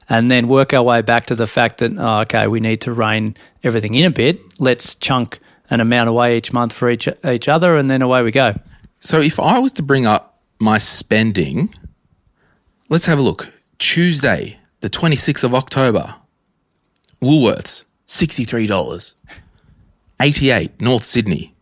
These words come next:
Speaker 2: Good little restaurant there. Gotta try the Portuguese chicken wrap or burger, everyone. Twenty dollars. Pottery Green Bakers at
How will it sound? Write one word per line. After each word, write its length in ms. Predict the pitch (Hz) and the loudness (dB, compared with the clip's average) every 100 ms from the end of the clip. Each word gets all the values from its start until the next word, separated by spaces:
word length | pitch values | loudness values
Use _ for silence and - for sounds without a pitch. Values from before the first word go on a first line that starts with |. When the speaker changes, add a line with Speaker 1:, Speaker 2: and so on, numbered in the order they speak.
| _ _ | _ _
Speaker 2:
Good 140 | - 82 | -6 -4
little 140 | 78 | -2
restaurant 360 | 85 113 107 80 | -2 -2 -2 -2
there. 200 | 120 151 _ _ _ - | -2 -2 _ _ _ -8
Gotta 160 | 95 87 | -6 -6
try 240 | - 92 | -2 -2
the 80 | 87 | -2
Portuguese 720 | - 95 82 - 92 90 85 | -4 -2 -2 -2 0 0 -2
chicken 340 | - 101 95 85 | -6 -4 -2 0
wrap 240 | 82 87 | 0 -2
or 60 | 82 | -2
burger, 280 | 87 87 | 0 2
everyone. 380 | 85 82 80 127 - _ _ _ _ | 0 0 -2 -4 -8 _ _ _ _
Twenty 280 | - 160 185 | -4 0 0
dollars. 380 | 190 - - - - _ _ _ - | 0 -2 -8 -14 -18 _ _ _ -10
Pottery 340 | - 165 135 | 0 2 2
Green 280 | 117 123 120 | 2 0 0
Bakers 460 | 98 104 104 87 82 | 0 0 0 -2 -2
at 140 | 78 | -4